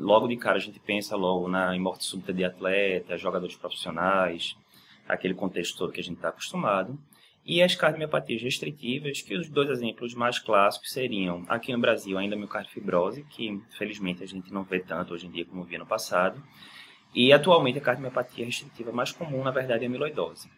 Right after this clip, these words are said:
certo? Então, nos próximos vídeos, a gente vai discutir de forma rápida exemplos práticos de casos clínicos de cada uma dessas cardiomiopatias, mostrando exemplos de imagem de eco, eh, de eletro, e comentando aspectos práticos pro cardiologista clínico, pro clínico geral.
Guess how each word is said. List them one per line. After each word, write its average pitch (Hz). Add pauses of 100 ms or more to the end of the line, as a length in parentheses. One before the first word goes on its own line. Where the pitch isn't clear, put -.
(100)
certo? 90 (200)
Então, 151
nos 165
próximos 151
vídeos, 120
a 117
gente 127
vai 135
discutir 104 (220)
de -
forma 117
rápida 92 (680)
exemplos 117
práticos 101
de 101
casos 98
clínicos 90
de 104
cada 139
uma 113
dessas 107
cardiomiopatias, 101
mostrando 113
exemplos 101
de 98
imagem 92
de 90
eco, 87 (580)
eh, 85
de 90
eletro, 90
e -
comentando 110
aspectos -
práticos -
pro -
cardiologista 104
clínico, 90
pro -
clínico 95
geral. 101